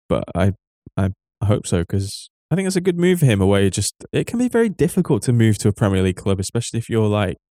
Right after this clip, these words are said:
I mean, we've seen a number of players who have just moved, who have come to big Premier League clubs, and it's not really worked out straight away, and they've gone to, like, flourish elsewhere. We've talked about fit before, and also just,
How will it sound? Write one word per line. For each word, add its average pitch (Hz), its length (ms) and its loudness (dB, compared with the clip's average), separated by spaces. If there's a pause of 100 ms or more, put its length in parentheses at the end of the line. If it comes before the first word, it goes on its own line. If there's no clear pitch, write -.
(140)
I 117 40 -6
mean, 147 120 0
we've 170 120 -2
seen 170 500 0
a 120 60 0
number 151 220 2
of 139 80 -4
players 95 340 0
who 104 80 2
have 95 100 2
just 95 180 -6
moved, 104 640 0
who 117 80 0
have 110 80 0
come 165 160 -2
to 147 80 -8
big 131 140 -2
Premier 113 220 0
League 101 120 2
clubs, 95 320 0
and 95 80 0
it's - 160 -6
not 139 160 0
really 120 160 2
worked 107 240 2
out - 140 -2
straight - 240 -2
away, 98 120 2
and 98 80 -2
they've 104 100 -4
gone 175 180 -2
to, - 100 -4
like, 139 220 -2
flourish 123 420 0
elsewhere. 107 400 0
We've 101 160 -2
talked - 200 -6
about 117 200 -6
fit - 380 -2
before, 95 420 0
and 92 100 2
also 98 280 0
just, 92 340 -6